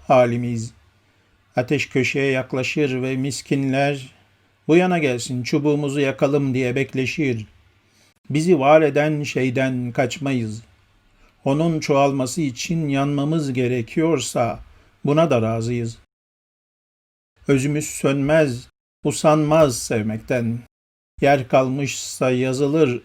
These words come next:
aşıklar listesine. Levh-i mahfuzda yazılmıştı ta evvelden hikayemiz. Açıp oradan okuruz,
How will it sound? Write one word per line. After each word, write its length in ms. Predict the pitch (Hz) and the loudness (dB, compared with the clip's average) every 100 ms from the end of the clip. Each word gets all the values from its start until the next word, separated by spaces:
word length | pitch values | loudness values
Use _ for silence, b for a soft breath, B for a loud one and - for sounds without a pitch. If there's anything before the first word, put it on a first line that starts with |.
| - | 2
aşıklar 720 | 127 120 - 123 135 127 120 | 2 2 -4 -2 2 4 4
listesine. 800 | 127 120 - 120 - 123 120 110 - b b b b b | -2 -6 -4 -4 -2 -2 -2 -4 -12 b b b b b
Levh-i 420 | 127 165 185 - 180 | 2 4 4 2 2
mahfuzda 600 | 170 156 - 170 160 165 | 2 0 0 0 0 2
yazılmıştı 800 | 143 147 170 180 170 - 143 - | 2 2 0 0 -2 -4 -6 2
ta 420 | 160 151 151 135 | 6 8 8 4
evvelden 920 | 147 147 139 139 131 143 147 135 127 127 | 2 0 0 0 0 0 0 0 -2 -2
hikayemiz. 760 | 131 151 131 131 131 143 117 117 _ _ b b b _ | -2 2 2 2 0 -2 -4 -8 _ _ b b b _
Açıp 320 | 143 - 175 | 0 2 0
oradan 420 | 175 170 143 120 110 | 2 2 2 0 -2
okuruz, 460 | 110 123 120 123 | -4 -4 -6 -8